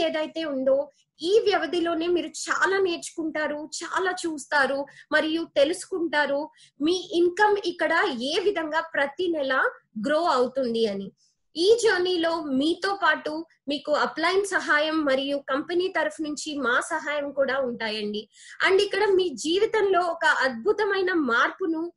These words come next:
మీరు ఈ opportunity ద్వారా పొందుతారు. ఈ opportunity మీకు మీ లైఫ్ లో కొత్తగా, ఎక్సైటింగ్ గా ఏదైనా చేసే అవకాశం ఇస్తుంది and మీ జీవితంలో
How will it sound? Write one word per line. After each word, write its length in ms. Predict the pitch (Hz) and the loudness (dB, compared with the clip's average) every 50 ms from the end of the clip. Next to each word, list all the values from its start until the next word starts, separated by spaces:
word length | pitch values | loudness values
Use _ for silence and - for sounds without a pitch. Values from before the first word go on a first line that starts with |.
| _ _ _ _ _ | _ _ _ _ _
మీరు 240 | 285 302 330 330 339 | -2 -2 0 0 0
ఈ 200 | 339 330 311 311 | 0 2 2 2
opportunity 720 | 269 254 262 254 - 339 - - - 349 330 294 311 320 294 | 2 2 2 0 0 -2 -2 0 0 0 0 0 -2 -4 -4
ద్వారా 280 | 240 285 262 247 262 262 254 - | 0 0 2 2 2 0 0 0
పొందుతారు. 540 | 247 233 240 269 262 - 311 311 285 330 415 453 - _ _ _ _ _ - | -2 0 2 0 0 2 0 0 0 0 -2 -2 -4 _ _ _ _ _ -2
ఈ 80 | 330 359 | 0 2
opportunity 720 | 370 330 339 349 - 453 453 - - 440 415 440 392 403 415 | 2 2 2 2 2 0 2 4 4 4 6 4 4 4 4
మీకు 280 | 415 370 359 339 - 349 | 4 4 2 0 0 0
మీ 160 | 349 339 339 | 0 2 2
లైఫ్ 380 | 320 294 262 262 311 381 - 349 | 0 0 0 0 0 0 -2 -4
లో 120 | 349 370 359 - - _ | -4 -4 -4 -8 -10 _
కొత్తగా, 520 | 370 370 381 - _ - 427 415 392 381 381 - - 571 | -6 -6 -6 -4 _ -2 0 2 4 4 4 4 2 -2
ఎక్సైటింగ్ 680 | 539 - - - - 381 349 415 403 - 381 359 359 | -4 -4 -8 -4 -2 0 0 0 0 -2 -4 -2 -2
గా 80 | 359 349 339 330 | 0 0 0 -2
ఏదైనా 280 | 302 262 302 294 302 320 320 320 | -2 -2 -2 -2 -2 -4 -2 0
చేసే 220 | 302 262 269 - 277 | 0 0 0 0 -2
అవకాశం 600 | 247 226 220 226 - 269 285 330 - 381 349 339 | -4 -2 -4 -2 0 0 0 0 0 -2 -4 -4
ఇస్తుంది 480 | 311 - - - 330 320 311 320 330 381 392 - _ _ _ - - _ - 277 | -4 -4 -6 -4 -2 -2 0 0 -2 -4 -6 -8 _ _ _ -20 -14 _ 0 2
and 100 | 302 349 339 | 4 4 4
మీ 140 | 330 339 330 | 2 0 -2
జీవితంలో 680 | 240 - 302 311 330 349 349 370 349 320 320 311 294 | -4 -4 -6 -4 -4 -4 -2 -2 -2 0 0 0 0